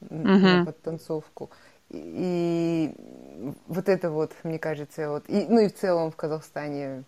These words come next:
Speaker 1: мне кажется, люди пытаются последние деньги отдать, чтобы не подумали, не дай бог, что у тебя всё очень плохо. И
Speaker 2: М.
Speaker 1: ты, и ты не можешь себе, допустим, позволить.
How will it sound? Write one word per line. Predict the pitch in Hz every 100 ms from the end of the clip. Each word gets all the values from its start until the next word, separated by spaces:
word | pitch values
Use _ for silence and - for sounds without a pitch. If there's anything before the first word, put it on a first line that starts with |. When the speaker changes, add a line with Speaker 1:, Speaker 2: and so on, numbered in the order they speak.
| _
Speaker 1:
мне | - 139
кажется, | - 139 135 - 143
люди | 147 131
пытаются | - - 139 135 -
последние | - 147 139
деньги | 139 135
отдать, | 135 135 135
чтобы | - 139 151 -
не | - 190
подумали, | 185 190 202 175
не | 165 156
дай | 160
бог, | 151 160
что | - -
у | 143
тебя | 147 139 151
всё | -
очень | 147 - 147
плохо. | - 147 - 170 _ - - - - 208 196 180 170
И |
Speaker 2:
М. | 165
Speaker 1:
ты, | 175
и | 151 185
ты | 214
не | 196 190
можешь | 180 165
себе, | - 160 160
допустим, | 143 143 - 156
позволить. | - 156 156 156 151 -